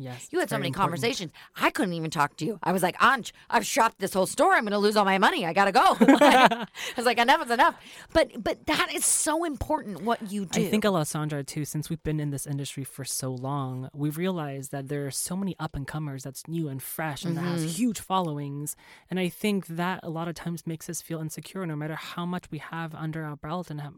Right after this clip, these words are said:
Speaker 1: no matter how much we've done for our
Speaker 2: Mm-hmm.
Speaker 1: portfolio and our press kit.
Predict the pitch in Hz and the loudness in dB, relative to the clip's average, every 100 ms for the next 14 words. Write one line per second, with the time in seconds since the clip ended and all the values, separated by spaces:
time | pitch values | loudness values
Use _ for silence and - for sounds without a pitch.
0 | - 160 151 156 147 170 160 156 147 - | -10 -6 -4 -4 -6 -6 -6 -6 -8 -6
1 | 151 175 175 180 175 165 180 185 147 139 | -6 -6 -4 -4 -4 -6 -6 -6 -6 -8
2 | 135 - _ _ _ 156 151 - 190 175 | -12 -18 _ _ _ -8 -6 -6 -8 -8
3 | - 139 135 - | -10 -12 -12 -20